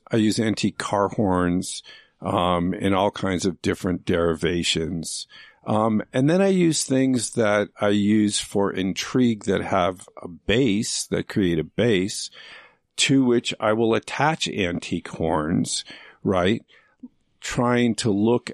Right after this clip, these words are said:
at, um, the kinds of things that people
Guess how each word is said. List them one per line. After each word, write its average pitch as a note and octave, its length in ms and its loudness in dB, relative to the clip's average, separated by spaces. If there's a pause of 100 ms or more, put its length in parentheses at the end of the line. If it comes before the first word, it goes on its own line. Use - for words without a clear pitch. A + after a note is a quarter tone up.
at, F#2+ 480 0 (160)
um, F2 720 0 (720)
the - 160 -4
kinds G#2 440 0
of G2 100 -4
things G2 480 0
that F#2+ 300 -2
people F#2+ 600 0